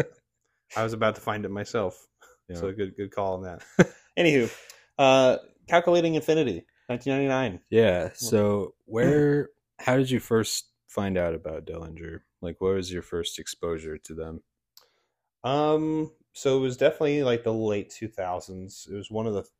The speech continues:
Speaker 2: the few artists that when I l-, first listened to him, I, I think I mentioned this when I was talking about Converge all the way back in that twenty twelve record or, uh, episode that we talked about.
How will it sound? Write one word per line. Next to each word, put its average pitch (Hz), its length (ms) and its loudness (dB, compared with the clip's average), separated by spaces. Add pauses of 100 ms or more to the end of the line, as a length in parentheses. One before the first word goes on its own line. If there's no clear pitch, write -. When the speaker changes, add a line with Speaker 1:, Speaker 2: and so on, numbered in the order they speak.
(200)
Speaker 2:
the 95 140 -10
few 101 720 -10 (640)
artists 101 380 -2
that 87 160 -6
when 98 120 -6
I 101 60 -6
l-, 90 240 -10
first 139 280 -4
listened 113 300 -6
to 92 180 -6
him, 85 160 -14
I, 85 200 -16
I 90 40 -12
think 127 180 -6
I 95 100 -2
mentioned 101 340 -10
this 92 160 -12
when 90 140 -10
I 87 60 -10
was 82 220 -12
talking 92 300 -10
about 90 200 -8
Converge 87 380 -10
all 90 180 -10
the 92 60 -8
way 92 140 -6
back 82 320 -10
in 95 80 -14
that 82 160 -16
twenty 92 240 -14
twelve 90 320 -8
record 104 320 -10
or, 92 320 -10 (320)
uh, - 220 -20 (560)
episode 113 300 -8
that 120 120 -2
we 120 100 -4
talked 117 240 -6
about. 127 340 -10